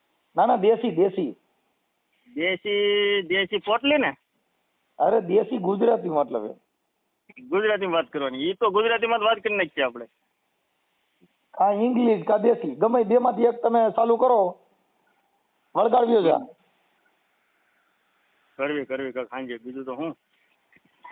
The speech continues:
Speaker 1: કાંઈ વાંધો નહીં. તમે મારો નંબર કોઈને દીધા?
Speaker 2: તમારો નંબર એક દલસુખભાઈ કરીને સુરતમાં છે ને વરાછા હીરા ઘા એને આપ્યા.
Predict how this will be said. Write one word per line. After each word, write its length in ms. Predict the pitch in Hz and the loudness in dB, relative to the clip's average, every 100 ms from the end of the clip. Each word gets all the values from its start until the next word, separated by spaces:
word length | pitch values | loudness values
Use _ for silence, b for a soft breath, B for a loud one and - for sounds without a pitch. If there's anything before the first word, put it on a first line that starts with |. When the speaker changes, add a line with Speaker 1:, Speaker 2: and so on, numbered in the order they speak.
| - _ _ _ | -20 _ _ _
Speaker 1:
કાંઈ 220 | - 240 | 0 2
વાંધો 160 | 214 196 | 2 0
નહીં. 100 | 185 | 0
તમે 160 | 214 220 | -2 0
મારો 240 | 214 233 | 2 2
નંબર 260 | 226 240 247 | 2 0 2
કોઈને 200 | 240 175 | 0 -2
દીધા? 280 | 117 120 - _ _ _ _ _ _ _ _ - - _ _ _ _ _ - | -6 -8 -8 _ _ _ _ _ _ _ _ -20 -20 _ _ _ _ _ -6
Speaker 2:
તમારો 260 | 175 202 | -2 -2
નંબર 260 | 180 214 214 | 0 0 -2
એક 80 | 180 | 0
દલસુખભાઈ 540 | 175 214 233 185 214 | 0 0 -2 -2 -2
કરીને 240 | 214 220 | 0 -2
સુરતમાં 420 | 180 208 214 214 208 | 2 2 2 0 0
છે 60 | |
ને 80 | 254 | 2
વરાછા 240 | 185 180 | 2 2
હીરા 280 | 160 156 180 | 2 2 2
ઘા 160 | 156 165 | 2 2
એને 260 | 165 160 | 2 0
આપ્યા. 200 | 147 117 | -2 -4